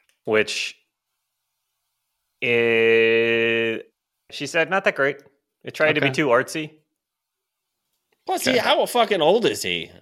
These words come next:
Speaker 1: It doesn't matter. He still looks ten times better than I'll ever look.
Speaker 3: Yeah, I mean,
Speaker 1: And that's
Speaker 3: that's
Speaker 1: not a put down on me. That's, it's, it's a very attractive guy, and he's in fantastic shape. That
Speaker 3: Yeah, that's true. Yeah. I mean, older,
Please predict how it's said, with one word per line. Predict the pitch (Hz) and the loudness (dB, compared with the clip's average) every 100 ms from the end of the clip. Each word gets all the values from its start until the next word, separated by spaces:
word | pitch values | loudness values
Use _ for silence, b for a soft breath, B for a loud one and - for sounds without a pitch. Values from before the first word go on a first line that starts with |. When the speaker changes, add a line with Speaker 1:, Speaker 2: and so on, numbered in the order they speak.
| - _ _ _ _ _ _ _ _ _ | -20 _ _ _ _ _ _ _ _ _
Speaker 1:
It | 127 | -6
doesn't | 123 135 120 | 0 0 0
matter. | 120 104 | -2 -2
He | |
still | 98 - 135 | -4 -2 0
looks | 127 - - _ | 0 -4 -16 _
ten | - 151 | -6 -6
times | 147 139 127 | -6 -6 -6
better | - 120 113 | -4 -2 -2
than | 107 | -2
I'll | 101 101 | -4 -2
ever | 98 90 | -4 -4
look. | 85 - - _ - | -10 -14 -18 _ -10
Speaker 3:
Yeah, | 101 95 92 92 | -6 -4 -4 -8
I | 95 | -6
mean, | 95 95 90 87 _ _ b b b b b b | -6 -6 -10 -16 _ _ b b b b b b
Speaker 1:
And | 135 | -4
that's | 143 151 | -2 0
Speaker 3:
that's | |
Speaker 1:
not | 147 | -2
a | |
put | - 151 | 0 -2
down | 147 147 131 | 0 0 0
on | 131 | -2
me. | 151 156 147 _ _ - | -4 -4 -8 _ _ -12
That's, | 131 131 | -10 -8
it's, | 131 | -10
it's | 127 127 | -8 -6
a | |
very | 110 135 120 | -2 0 2
attractive | 110 - 95 - - | 0 -2 -6 -8 -14
guy, | 85 78 | -10 -8
and | 92 104 | -6 -6
he's | 101 | -4
in | 117 | -4
fantastic | 98 98 - 82 - 90 | -4 -4 -4 -10 -10 -16
shape. | - 78 - | -12 -12 -6
That | 117 110 - 98 | -6 -6 -12 -10
Speaker 3:
Yeah, | 120 120 | -2 0
that's | 117 - | -2 -6
true. | - 82 78 78 | -10 -8 -10 -8
Yeah. | 87 85 73 | -8 -8 -8
I | 110 | -6
mean, | 135 131 135 147 - _ | -4 -4 -10 -16 -20 _
older, | 156 175 185 180 160 - | -4 -2 0 0 -2 -6